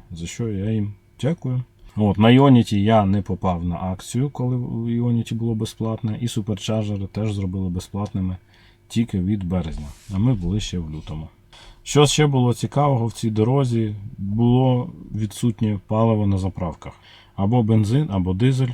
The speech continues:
був розкуплений. На заправці у нас в Старогарді перед виїздом з міста взагалі не було нічого, був, здається, тільки газ. Давайте подивимося, що у нас тут було.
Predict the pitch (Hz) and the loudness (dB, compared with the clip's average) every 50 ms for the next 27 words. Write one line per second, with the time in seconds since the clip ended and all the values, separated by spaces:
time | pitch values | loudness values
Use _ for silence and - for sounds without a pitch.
0 | - - - 101 107 110 104 101 98 - - - 95 87 - 90 87 85 85 85 | -6 -10 -8 -4 -4 -4 -2 -2 -4 -6 -6 -8 -10 -8 -6 -4 -4 -4 -2 -2
1 | 92 101 110 117 110 110 107 104 98 107 107 98 107 107 107 98 90 - - 98 | 0 0 2 2 2 0 0 -2 -2 -2 -4 -2 -2 -2 -2 -2 -4 -6 -4 -2
2 | 101 101 98 92 - - - - _ - 82 80 - - 117 113 120 117 113 131 | -2 0 0 -2 -4 -6 -12 -16 _ -12 -12 -12 -6 -2 0 2 2 2 4 4
3 | 147 165 160 147 143 131 - 104 95 95 87 92 98 101 98 95 92 90 87 87 | 4 2 2 0 -2 -2 -2 -2 -2 -2 -2 -2 0 0 0 0 0 -2 -4 -4
4 | 85 87 85 85 87 87 85 80 80 82 82 85 82 82 82 87 110 143 165 - | -4 -4 -4 -6 -8 -8 -10 -10 -10 -10 -10 -8 -8 -6 -4 -2 0 0 0 -2
5 | - - 113 113 113 - _ _ _ _ _ - 87 87 92 101 95 98 101 117 | -4 -4 -4 -4 -6 -8 _ _ _ _ _ -10 -6 -4 -2 0 0 0 0 0
6 | 139 147 127 98 90 82 78 80 82 90 101 110 117 - - - 92 - - 120 | 0 0 0 0 0 -2 -2 -4 -6 -4 -4 -4 -6 -6 -6 -6 -6 -2 -2 0
7 | 131 123 110 101 101 98 95 113 131 131 - _ 98 - 95 95 113 113 - - | 0 0 -2 -2 -4 -2 -2 0 -2 -2 -4 _ -8 -4 -2 -2 -2 -4 -6 -10
8 | 90 - - 104 98 - - 87 82 82 76 - - - - - - _ _ _ | -8 -6 -6 -6 -6 -4 -6 -6 -6 -6 -8 -10 -12 -18 -20 -20 -20 _ _ _
9 | _ _ _ - 90 104 113 139 143 120 - 101 101 101 98 123 135 131 - - | _ _ _ -6 -4 0 0 0 0 0 -2 -2 -2 -2 0 2 0 0 0 -2
10 | 101 - - 117 117 110 107 107 107 - - 107 98 95 92 98 95 87 82 76 | -6 -4 -2 -2 0 0 0 0 -2 -4 -6 -6 -6 -4 -2 -2 -2 -2 -4 -6
11 | - | -8